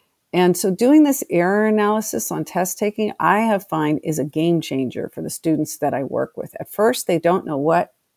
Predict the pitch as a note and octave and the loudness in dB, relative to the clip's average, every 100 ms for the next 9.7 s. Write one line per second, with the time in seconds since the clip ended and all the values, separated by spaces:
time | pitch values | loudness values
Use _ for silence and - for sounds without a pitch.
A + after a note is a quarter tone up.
0 | _ E3 D3+ D3 A#2 D3 D#3+ - C3+ A#2+ | _ -8 -4 -4 -6 -4 -6 -4 -8 -8
1 | G#2+ - _ _ _ - E3+ G#3+ A3+ E3 | -10 -12 _ _ _ -8 -2 0 2 0
2 | D#3 D#3 G#3 C4 - _ _ _ _ E3 | 2 4 4 2 -4 _ _ _ _ -2
3 | E3 E3+ D#3 E3+ F#3 A3 A3 - G3+ G3+ | 2 2 4 4 4 2 -2 -6 -2 0
4 | F#3 G3 A#3 E3 E3 G3+ A#3 G3+ G3+ A3 | 0 2 2 4 4 4 4 2 4 4
5 | F3 - F3+ F#3+ G3 - F3+ F3+ E3+ E3+ | 4 4 2 4 2 -2 0 0 2 2
6 | E3+ F3 - D#3 - D3+ C#3+ C#3+ D3 C#3 | 4 0 -2 -4 -4 -4 -4 -4 -4 -4
7 | B2+ D#3+ G3 G3+ G3+ F#3 E3 - - D3+ | -2 4 6 6 2 2 2 0 -6 -8
8 | - F3 E3+ D3+ - E3+ - D3+ - - | -4 -4 -4 -8 -4 -6 -4 -10 -8 -12
9 | - - D3+ - C3 - | -12 -14 -12 -8 -10 -10